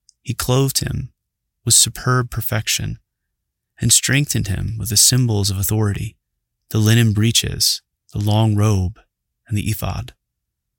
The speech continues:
And he encircled him with pomegranates, with very many golden bells round about,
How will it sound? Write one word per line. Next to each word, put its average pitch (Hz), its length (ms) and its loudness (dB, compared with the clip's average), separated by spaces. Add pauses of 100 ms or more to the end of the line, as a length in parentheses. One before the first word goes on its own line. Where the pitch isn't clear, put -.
(380)
And 117 80 2
he 123 80 6
encircled 151 520 0
him 131 200 2
with 113 140 -2
pomegranates, 110 960 0 (880)
with 104 120 -2
very 113 320 4
many 123 180 4
golden 107 440 2
bells 95 440 0
round 98 240 -2
about, 95 460 -6